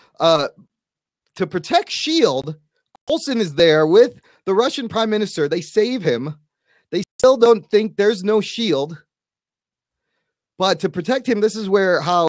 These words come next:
it all gets to, I think the biggest thing was Bobby and Lance leaving. They realized that they have to sacrifice, to take the bullet to protect this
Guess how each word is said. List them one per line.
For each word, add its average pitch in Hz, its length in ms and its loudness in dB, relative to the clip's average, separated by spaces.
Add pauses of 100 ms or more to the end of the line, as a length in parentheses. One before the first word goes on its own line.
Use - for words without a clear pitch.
(100)
it 160 120 0
all 160 180 2
gets 151 300 -2
to, 156 180 0
I 151 80 2
think 180 180 -6
the 180 60 -2
biggest 170 300 -4
thing 240 120 0
was 151 120 -4
Bobby 160 300 -2
and 160 120 -4
Lance 160 280 -8
leaving. 196 500 -6 (280)
They 190 140 -4
realized 147 720 -2
that 147 300 0 (680)
they 156 220 0
have 190 380 -4
to 160 420 0
sacrifice, 180 800 -4
to 139 80 -14
take 214 240 -8
the 190 80 -12
bullet 160 500 0 (880)
to 160 80 -14
protect 160 420 -4
this 180 240 -2